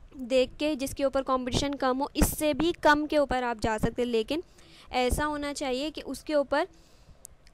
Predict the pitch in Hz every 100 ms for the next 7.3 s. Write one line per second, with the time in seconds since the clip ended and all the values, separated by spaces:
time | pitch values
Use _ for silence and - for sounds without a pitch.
0 | - - - 220 - 277 302 359 359 320
1 | 320 330 330 320 294 277 285 330 330 -
2 | 311 294 302 - 240 233 262 285 302 294
3 | 285 294 302 330 - - 285 285 320 -
4 | 269 269 277 247 302 349 285 277 - 285
5 | 269 277 302 254 226 - 240 220 202 202
6 | - _ _ - - - - 277 262 294
7 | 285 277 330